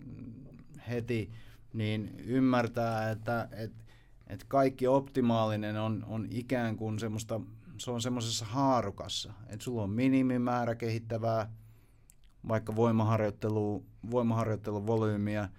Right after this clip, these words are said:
ja sitten sulla on maksimimäärä volyymiä, mistä sä pystyt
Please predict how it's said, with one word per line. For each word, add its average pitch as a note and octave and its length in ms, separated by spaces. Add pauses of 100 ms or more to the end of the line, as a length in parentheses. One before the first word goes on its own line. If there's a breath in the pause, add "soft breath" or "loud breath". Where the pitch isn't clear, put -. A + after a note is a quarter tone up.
(200 soft breath)
ja G2 80
sitten A2 320
sulla A2 240
on A2+ 60
maksimimäärä F#2+ 960
volyymiä, F2+ 520
mistä F#2 260
sä F#2 100
pystyt G2+ 360